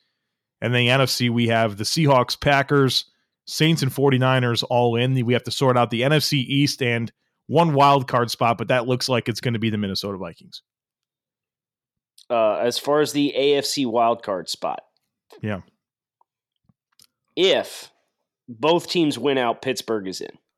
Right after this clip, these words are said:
Speaker 1: Correct.
Speaker 2: That will not happen because Pittsburgh is playing, uh, the Jets and Ravens, and the Ravens will be week seventeen, and Tennessee is playing,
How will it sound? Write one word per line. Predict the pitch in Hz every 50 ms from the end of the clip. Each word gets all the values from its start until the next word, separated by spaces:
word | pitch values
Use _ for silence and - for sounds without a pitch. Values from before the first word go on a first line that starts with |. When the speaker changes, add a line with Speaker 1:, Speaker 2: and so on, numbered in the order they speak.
| _ _ _ _ _ _ _ _ -
Speaker 1:
Correct. | - - 104 - 87 - _ - - - _ _ _ _ _ _ -
Speaker 2:
That | - 110 131 139 147 143
will | 165 160 156
not | 147 151 151 147 113
happen | 123 147 175 175 160 - 113 113 117 120
because | 139 131 - 123 120 117 110 -
Pittsburgh | - - 135 123 - - - 135 131 131 123 - -
is | 110 117 117
playing, | - - - 120 113 113 110 110 107 104 104 104 101 - _ _ _ _ _ _ _ _ _ _ _ -
uh, | - 82 87 92 92 - - - - - - - _ _ -
the | 107 107 117 110
Jets | - - - 123 123 127 127 - -
and | 113 98 95 101
Ravens, | 123 143 143 113 107 104 104 127 143 - - - _ _ _ _ _ -
and | 98 98
the | 98 101
Ravens | 110 120 135 120 123 113 101 107
will | 110
be | 95 110 104
week | 101 110 110 104
seventeen, | - - 110 101 95 92 92 - - 107 101 101 110 117
and | - 104 120 117 117 -
Tennessee | - 135 123 123 113 - - 151 147 147 131
is | 123 123 -
playing, | - - 127 123 123 127 123 120 117 117 113